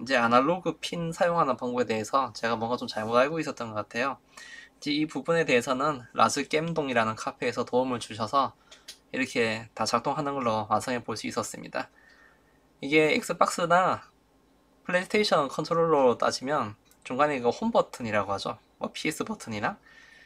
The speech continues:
이제 그 부분은 아두이노 레오나르도의 핀 수 자체가 부족해서 어떻게 구현은 못했고요. 나중에 좀 더 많은 핀이 달린 걸 혹시나 사게 되면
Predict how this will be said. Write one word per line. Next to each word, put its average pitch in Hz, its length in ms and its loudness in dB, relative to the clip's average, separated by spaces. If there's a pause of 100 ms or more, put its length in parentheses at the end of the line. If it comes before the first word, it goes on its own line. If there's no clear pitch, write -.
(120)
이제 131 100 0
그 165 160 0
부분은 175 720 0
아두이노 160 460 6
레오나르도의 123 800 8
핀 196 240 -4
수 - 200 -8
자체가 - 380 2
부족해서 113 720 0 (160)
어떻게 - 420 -6
구현은 123 360 -2
못했고요. 120 720 -2 (800)
나중에 143 380 0
좀 123 180 -10
더 135 180 4
많은 123 400 2
핀이 170 220 -6
달린 120 520 -2
걸 117 300 2
혹시나 202 420 2
사게 131 260 2
되면 110 360 -2